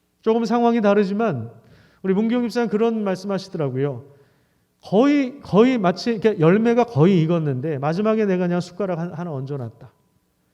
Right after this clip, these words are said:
거의 다 하나님이 다 준비하셨는데 마지막에 거기에 참여하게 되었다. 우리 한치희 성도님은 하다 보니까, 어, 분명히 뭔가 목적이 있을 것이다. 여러 가지 이제 생각들이 있었는데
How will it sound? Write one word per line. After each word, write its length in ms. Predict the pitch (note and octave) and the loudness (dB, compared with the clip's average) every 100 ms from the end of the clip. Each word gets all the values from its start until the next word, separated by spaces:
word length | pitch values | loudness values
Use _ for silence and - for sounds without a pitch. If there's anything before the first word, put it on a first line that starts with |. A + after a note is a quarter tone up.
| _ _ _ - G3 | _ _ _ -10 0
거의 240 | G3+ B3 | 2 2
다 140 | A#3+ | 0
하나님이 320 | A3+ A#3 A#3 A#3 | 0 0 0 -2
다 120 | G#3+ | -2
준비하셨는데 960 | G3+ G3 G3 F#3+ F3 D#3+ C#3+ F3+ C3 C3 | 0 2 2 2 0 -4 -6 -6 -8 -6
마지막에 640 | D3+ D#3+ E3+ D#3+ F3+ F3 - _ _ _ D3 C3 | -6 -4 -4 -2 -4 -6 -12 _ _ _ -10 -6
거기에 240 | C#3+ C3+ | -4 -4
참여하게 480 | C#3+ F#3+ F3 D#3+ C3+ | -6 -8 -8 -6 -8
되었다. 300 | B2 A2+ - D#3+ | -10 -12 -16 -12
우리 100 | F#3 | -8
한치희 260 | G3 A#3 | -8 -6
성도님은 680 | G#3 A3+ A3 F#3+ G3 D3+ - - _ _ _ _ _ _ _ _ _ _ | -6 -4 -2 -2 -2 -4 -8 -16 _ _ _ _ _ _ _ _ _ _
하다 580 | G#3+ - - G#3+ A#3 B3+ | -12 -12 -10 -6 -4 -2
보니까, 640 | A#3+ A#3 G3 B3 G#3+ D#3+ - _ _ _ _ _ _ _ _ _ - | -2 -4 -4 -2 -2 -6 -18 _ _ _ _ _ _ _ _ _ -10
어, 480 | F#3 F#3 F#3 F3+ F3+ | -4 0 0 -2 -2
분명히 880 | G3+ A3+ B3+ A3+ G#3+ G3 B2+ B2 - - - | 0 2 4 4 4 4 0 -4 -10 -20 -4
뭔가 260 | E3 A#3 | 0 2
목적이 380 | A3 G#3 C#4 B3+ | 2 2 0 -2
있을 180 | A#3 C4 | -2 -2
것이다. 600 | B3+ A#3 - E3+ F#3 D#3+ | -4 -4 -4 -4 -4 -2
여러 140 | E3+ G3+ | -2 0
가지 200 | G#3 G3+ | 0 0
이제 140 | G3+ | -2
생각들이 480 | G3 A#3 A3+ - G3+ | -4 -4 -4 -4 -4
있었는데 680 | F#3 F#3+ E3+ E3+ G3+ C3 | -4 -4 -4 -4 -4 -4